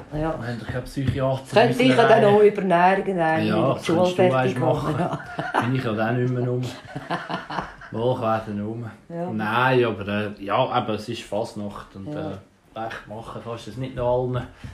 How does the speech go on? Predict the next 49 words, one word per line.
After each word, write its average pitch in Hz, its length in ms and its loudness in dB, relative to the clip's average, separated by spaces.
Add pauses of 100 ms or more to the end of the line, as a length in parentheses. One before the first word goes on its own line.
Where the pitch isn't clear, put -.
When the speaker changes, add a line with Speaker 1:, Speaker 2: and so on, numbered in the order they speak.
(460)
Speaker 2:
Und 110 300 -6
ich 110 80 -8
kann 123 180 -2
auf 120 120 0
einem 127 240 2
Auto 131 440 2
oben 123 140 -4
nur 143 160 0
auf 131 100 -4
eine 135 220 2
Seite 151 460 -4
winken, 147 440 0
auf - 60 -2
Speaker 1:
Ja. 147 200 2
Speaker 2:
der, 131 120 2
wo 131 120 2
ich 117 160 -2
stehe, 123 180 0
und 131 200 2
sonst 127 240 -2
schlage 120 320 -2
ich 104 60 -12
an 113 80 -6
diesem 120 340 -6
nebendran 117 600 -6
so 113 120 -8
einen 101 120 -6
Kanzler. 120 600 -2 (1400)
Immer 127 240 0
das - 160 -6
Bier 127 340 0
zu 131 120 -4
der 120 180 0
Hand 127 200 2
Speaker 1:
<laughs> 120 100 0
Speaker 2:
und 110 60 -2
Speaker 1:
Ja, - 100 -2 (420)
ist - 120 2
auch 180 120 8
nicht 196 240 -2
schön. 170 180 -2
Speaker 2:
Ist 160 80 -2
auch 110 120 0
nicht 120 220 -6
schön. 95 200 -8
Speaker 1:
Ist 98 120 -10
auch 147 160 -2
nicht 160 260 -8
schön. 143 340 -6